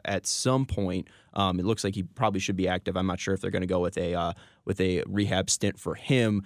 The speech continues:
Um, but the guy I was mentioning was Garrett Crochet. You didn't mention him in that, but he is the big lefty arm. I understand that people wanna go out and get a right-handed arm, but if he comes along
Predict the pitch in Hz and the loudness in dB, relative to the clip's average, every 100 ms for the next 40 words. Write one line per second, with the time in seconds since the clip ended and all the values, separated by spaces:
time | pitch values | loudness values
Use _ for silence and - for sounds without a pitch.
0 | - - 104 101 101 120 135 147 131 120 | -6 -2 0 2 0 2 6 6 4 0
1 | - 117 113 113 104 98 107 98 101 101 | 0 2 2 2 0 2 0 2 0 0
2 | 104 98 107 117 104 107 - 101 95 98 | 2 4 4 2 2 0 2 2 2 2
3 | 98 98 95 - - 151 - 135 110 - | 2 0 -4 -4 0 0 4 2 2 -2
4 | 98 104 104 92 - 85 87 85 95 113 | 0 0 2 0 -2 -6 -4 -4 0 2
5 | 127 123 127 113 110 - 117 113 107 101 | 2 0 2 2 2 0 -2 0 0 0
6 | 104 101 98 101 101 101 101 98 98 98 | 2 2 2 0 0 2 0 0 -2 0
7 | 98 98 92 92 - - _ - 110 135 | 0 0 -2 -4 -6 -20 _ -2 0 0
8 | 143 - 143 131 113 107 110 120 135 | 0 2 4 4 2 4 4 4 2